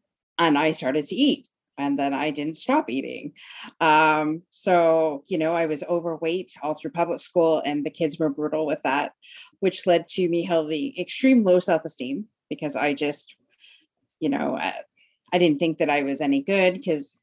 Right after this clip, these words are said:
that's what I heard all day long. When you hear that all day long, you tend to believe it. Um, so when it came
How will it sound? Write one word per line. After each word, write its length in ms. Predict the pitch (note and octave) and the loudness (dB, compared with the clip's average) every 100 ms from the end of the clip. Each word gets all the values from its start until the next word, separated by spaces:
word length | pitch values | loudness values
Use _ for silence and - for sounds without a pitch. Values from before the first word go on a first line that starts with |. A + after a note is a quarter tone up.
| _ | _
that's 240 | C#3+ C#3 | -6 -2
what 100 | D#3+ | 0
I 140 | C3 D#3 | 0 2
heard 240 | F3+ F3 | 2 4
all 140 | E3+ | 2
day 180 | E3 D#3+ | 2 0
long. 420 | D#3+ D#3 D3+ D#3 F3 - - - - - | 0 -2 -4 -6 -12 -20 -20 -20 -18 -4
When 100 | E3+ | -2
you 100 | D#3+ | 0
hear 220 | F3+ D4 | 4 4
that 160 | E3 C#3 | 4 0
all 100 | C#3 | -2
day 140 | D3+ | -2
long, 240 | D#3 F3+ F3 | -2 -4 -6
you 180 | E3+ | -8
tend 240 | D3+ F3 D3+ | -6 -4 -4
to 60 | |
believe 280 | E3 D#3+ C#3+ | -2 -4 0
it. 180 | E3 - _ - - - - | -2 -2 _ -20 -20 -16 -4
Um, 480 | D3+ D3 C#3+ D3+ D#3+ | 0 2 0 -4 -8
so 420 | - - D#3+ D3+ | -8 2 2 2
when 240 | E3 E3 D#3+ | 0 0 2
it 220 | E3+ - | 0 -2
came 380 | F#3 E3 E3 | -2 -2 -2